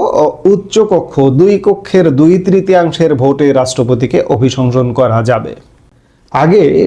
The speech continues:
সরকারের অনুমোদনে যে কোনো অপরাধীকে ক্ষমা করতে পারতেন রাষ্ট্রপতি। জুলাই সনদে বলা হয়েছে শুধুমাত্র ক্ষতিগ্রস্ত ব্যক্তি বা পরিবার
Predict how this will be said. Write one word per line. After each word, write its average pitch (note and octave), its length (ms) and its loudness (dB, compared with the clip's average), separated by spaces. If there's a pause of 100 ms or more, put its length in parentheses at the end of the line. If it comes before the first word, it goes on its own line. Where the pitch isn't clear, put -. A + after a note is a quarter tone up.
(140)
সরকারের F#3 540 0 (140)
অনুমোদনে D3 600 2 (440)
যে E3 80 4 (100)
কোনো F3+ 160 2 (140)
অপরাধীকে C#3+ 680 0
ক্ষমা C3+ 240 0
করতে C#3 320 -2
পারতেন C3+ 260 -2 (120)
রাষ্ট্রপতি। B2+ 520 -4 (640)
জুলাই G3+ 440 4
সনদে G#3 320 2 (100)
বলা C#3 240 2
হয়েছে D#3 320 0 (480)
শুধুমাত্র A3 460 2 (160)
ক্ষতিগ্রস্ত C#3 540 -2 (120)
ব্যক্তি C3 340 0 (480)
বা D3 120 2 (220)
পরিবার F3+ 460 2